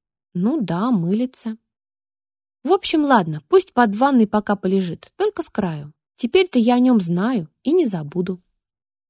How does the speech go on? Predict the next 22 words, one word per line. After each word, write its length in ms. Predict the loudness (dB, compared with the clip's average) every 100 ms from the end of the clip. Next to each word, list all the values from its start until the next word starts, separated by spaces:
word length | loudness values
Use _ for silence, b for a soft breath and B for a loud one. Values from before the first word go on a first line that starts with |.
| _
Пробники 560 | 2 4 2 0 -4 -2
отмыла 420 | 0 2 2 2
под 220 | -2 -4 -6
струей 420 | 0 2 2 2
воды 500 | -2 -6 -6 -6 -8 -2
и 100 | 0
решила 380 | 0 0 0
использовать 640 | 0 -2 -4 -4 -4 -8 -4
вечером, 520 | -2 -4 -8 -10 -10
когда 340 | -8 -6 -6
буду 260 | -6 -4 -4
мыться. 420 | -4 -8 -12 -18 _ _ _ _ _ _ _ _ _ -6
Пинцет 560 | -4 -2 2 0 0 -6
тоже 320 | 0 2 0
тщательно 500 | -4 -2 -2 0 0
отмыла, 400 | 0 0 0 0
просушила 720 | -2 -2 -2 -4 -4 -2 -2 -6
и 240 | -2 -2
положила 540 | 0 -2 0 -2 -2
в 40 | -4
свою 280 | -6 -4 -4
косметичку. 720 | -6 -6 -10 -10 -14 _ _